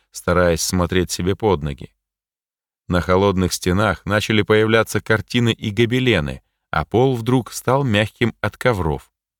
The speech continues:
Висящие пустые подставки для факелов сменились на ярко горящие масляные светильники.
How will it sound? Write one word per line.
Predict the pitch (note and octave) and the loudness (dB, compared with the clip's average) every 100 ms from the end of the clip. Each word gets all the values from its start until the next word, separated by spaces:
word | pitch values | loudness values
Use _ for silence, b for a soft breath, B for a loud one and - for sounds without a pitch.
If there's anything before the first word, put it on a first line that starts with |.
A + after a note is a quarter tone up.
| _ _ _ _ _ - | _ _ _ _ _ -8
Висящие | D#2+ F#2+ - C3+ B2 - G#2+ | -2 0 2 2 2 2 0
пустые | - G#2 - A#2 G#2+ | 0 -6 0 2 2
подставки | - F#2+ - A2+ G#2 - F#2+ | 2 -2 -2 0 0 -2 -4
для | D#2+ E2 | 0 -2
факелов | - D3 - B2 A2+ - | 0 -2 0 2 2 0
сменились | - G2+ B2+ E3 D3 B2 | -4 0 0 2 0 0
на | G#2 | 0
ярко | G#2 C3 C3 G2+ | 2 2 0 0
горящие | F#2+ G#2 A2 - G2+ | 2 4 2 0 -2
масляные | F#2 G2+ - G2+ F#2 F2+ | 2 0 0 0 2 0
светильники. | F2 - G2+ F#2+ C#2+ C2 - - | 0 -4 -4 -4 -4 -6 -14 -20